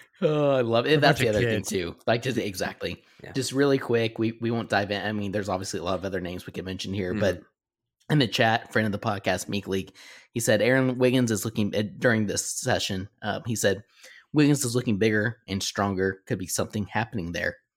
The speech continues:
Speaker 1: Uh, Wiggins is a fun one. I think Jang's also a fun one.
Speaker 3: I like
Speaker 1: Obviously,
Speaker 3: Wiggins
Speaker 1: if
Speaker 3: a
Speaker 1: he could
Speaker 3: lot.
Speaker 1: develop.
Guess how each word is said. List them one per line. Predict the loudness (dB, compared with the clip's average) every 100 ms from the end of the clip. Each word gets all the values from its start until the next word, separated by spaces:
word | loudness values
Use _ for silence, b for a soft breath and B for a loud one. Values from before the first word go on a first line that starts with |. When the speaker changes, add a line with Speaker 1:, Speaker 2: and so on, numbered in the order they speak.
| _
Speaker 1:
Uh, | -2 0 -2 -10
Wiggins | -2 0 0 -4
is | -4
a | -2
fun | 0 0
one. | 0 -2 -6 _ _ _ _ _ _ -8
I | -4
think | -4 -6
Jang's | -4 -2 -2 2
also | 2 2 0
a | 0
fun | -2 -2
one. | 0 -2 -4 -8 _ -2
Speaker 3:
I |
like | 0
Speaker 1:
Obviously, | 2 2
Speaker 3:
Wiggins | 4 2
Speaker 1:
if | 0
Speaker 3:
a |
Speaker 1:
he | 0
could | 0
Speaker 3:
lot. | 2
Speaker 1:
develop. | 2 4 2